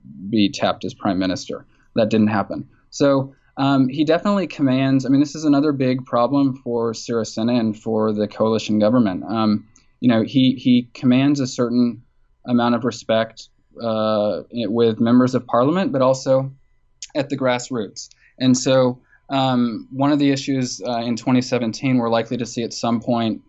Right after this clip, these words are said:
local government elections and then elections to a few of the provincial councils. And it, you know, it's really, uh, that's gonna be awkward, right? Because the coalition partners aren't, aren't, probably aren't gonna run, you know, you're not gonna contest as a coalition. And so,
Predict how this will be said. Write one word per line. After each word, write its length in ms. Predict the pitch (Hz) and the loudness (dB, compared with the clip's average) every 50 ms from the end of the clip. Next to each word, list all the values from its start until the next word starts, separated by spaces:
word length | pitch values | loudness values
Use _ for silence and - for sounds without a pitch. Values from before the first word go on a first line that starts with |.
| _ - | _ -2
local 300 | 117 117 117 113 - 117 | 0 0 0 0 -2 0
government 440 | 117 110 110 113 113 117 117 113 107 | 2 2 2 4 2 2 0 0 -2
elections 560 | 101 110 110 110 - - - 110 107 104 110 | 0 0 -2 -2 -2 -4 -4 -4 -4 -2 -2
and 140 | 107 110 110 | -2 0 0
then 120 | 104 107 | 2 2
elections 500 | 107 107 107 104 104 - - 107 104 104 - | 2 2 0 0 -2 -2 -4 -4 -4 -4 -6
to 380 | - 107 104 104 98 95 - - _ _ _ _ _ _ | -6 -4 -2 -2 -4 -4 -6 -12 _ _ _ _ _ _
a 60 | - 104 | -4 -4
few 240 | - - 120 120 117 | 0 2 2 4 4
of 80 | 113 | 4
the 80 | 113 113 | 2 0
provincial 440 | 104 - 117 107 107 107 104 - 101 | 0 0 -2 0 0 0 0 -2 -4
councils. 540 | - - 117 120 123 - 107 98 - - - _ _ _ _ _ _ _ _ - | -2 0 -2 -2 -2 -2 -4 -6 -6 -8 -14 _ _ _ _ _ _ _ _ 0
And 120 | 120 123 | 2 2
it, 100 | 123 101 | 2 2
you 120 | 95 131 139 | 2 2 2
know, 160 | 139 110 110 | 4 2 0
it's 280 | - 113 127 127 - | 0 -2 -6 -6 -6
really, 540 | 120 117 127 131 131 131 127 127 123 117 113 | -4 0 2 2 2 4 4 2 2 2 0
uh, 380 | 98 104 107 104 107 101 101 104 101 - - _ _ _ _ _ _ _ - - - | 0 0 0 0 0 0 -2 -2 -6 -8 -16 _ _ _ _ _ _ _ -20 -16 -2
that's 260 | 120 123 127 131 131 | 0 2 2 2 2
gonna 140 | - 143 131 | 0 2 2
be 120 | 123 117 | 4 4
awkward, 320 | 117 120 139 139 - 104 101 | 4 2 2 0 -2 -4 -2
right? 220 | 101 98 104 98 | 0 -2 -2 -2
Because 260 | 104 107 - 110 104 | -4 -8 -8 -8 -8
the 80 | - 104 | -8 -10
coalition 440 | - - 117 113 113 107 - 117 104 | -6 -4 -2 -2 -2 -2 -4 -6 -4
partners 360 | 101 117 113 110 110 104 110 | -2 -2 0 0 -2 -2 -2
aren't, 280 | 107 104 101 92 - - | -2 -2 -2 -2 -4 -6
aren't, 280 | 104 107 104 104 - - - - - - _ _ | -6 -4 -4 -4 -4 -6 -10 -20 -20 -20 _ _
probably 320 | - 107 110 107 107 104 | -4 -2 -2 0 0 0
aren't 120 | 101 76 | 0 0
gonna 180 | 71 110 107 101 | 0 0 0 2
run, 460 | 98 101 101 101 104 101 98 98 - - | 2 2 2 2 2 2 0 -2 -4 -8
you 160 | 101 87 98 | -10 -6 -4
know, 80 | 101 98 | -4 -2
you're 120 | 95 98 | -2 -2
not 140 | 98 98 98 | -4 -4 -4
gonna 200 | - 110 95 90 | -2 -4 -4 -4
contest 500 | - - - 110 98 - 107 98 - - | -6 -6 -4 -4 0 0 0 -2 -2 -2
as 60 | 107 104 | -4 -4
a 40 | 95 | -4
coalition. 500 | - - 101 95 98 107 101 - 95 87 - _ - - - _ _ _ _ _ _ _ _ | 0 2 2 2 4 2 0 -2 -6 -10 -10 _ -18 -18 -18 _ _ _ _ _ _ _ _
And 180 | 123 120 120 117 | 0 2 2 2
so, 580 | - - 131 120 117 117 113 113 110 110 - | 2 2 4 4 4 4 4 2 0 -2 -6